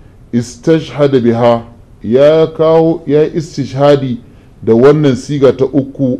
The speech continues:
"أعوذ بالسميع العليم من الشيطان الرجيم", a cikin sharhin da ya yi ma littafin nan na, a, Sharhul Mumti', ya kawo wannan siga.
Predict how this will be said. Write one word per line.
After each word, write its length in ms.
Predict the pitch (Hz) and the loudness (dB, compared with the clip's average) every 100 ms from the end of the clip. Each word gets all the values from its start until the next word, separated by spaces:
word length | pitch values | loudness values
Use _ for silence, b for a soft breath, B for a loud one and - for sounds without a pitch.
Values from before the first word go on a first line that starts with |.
| - | -8
"أعوذ 500 | - 120 135 139 127 | -6 -4 -2 -2 -2
بالسميع 640 | 113 131 131 123 113 123 117 | -4 -4 -4 -2 0 0 -2
العليم 380 | 110 107 117 131 | -2 0 -2 -2
من 140 | 139 135 | -2 -4
الشيطان 520 | - 117 104 127 127 | -4 -6 -4 -4 -2
الرجيم", 500 | 110 104 107 123 123 - b b b b b b - | -4 -4 -2 -4 -4 -10 b b b b b b -10
a 80 | |
cikin 680 | 104 135 - 135 131 135 131 135 | -6 -6 -2 -2 0 -2 -4 -8
sharhin 520 | - 139 139 139 123 113 | -4 0 2 2 0 2
da 80 | |
ya 60 | 117 123 | 2 2
yi 60 | 131 | 0
ma 400 | 123 117 107 - | 0 0 -2 -4
littafin 600 | 98 120 120 135 127 113 | -4 -4 0 0 2 0
nan 200 | 113 117 | 0 0
na, 360 | 120 123 123 123 117 | 0 0 0 -2 -4
a, 340 | 104 104 101 | -2 -2 -2
Sharhul 420 | - 127 123 110 104 | -4 -4 -4 -4 -4
Mumti', 380 | 123 117 107 - - b b b - - | -4 -4 -8 -10 -16 b b b -20 -2
ya 200 | 110 123 | 0 2
kawo 340 | - 120 123 | 2 4 4
wannan 220 | 131 127 107 | 2 0 -4
siga. 380 | 120 113 101 | -4 -4 -4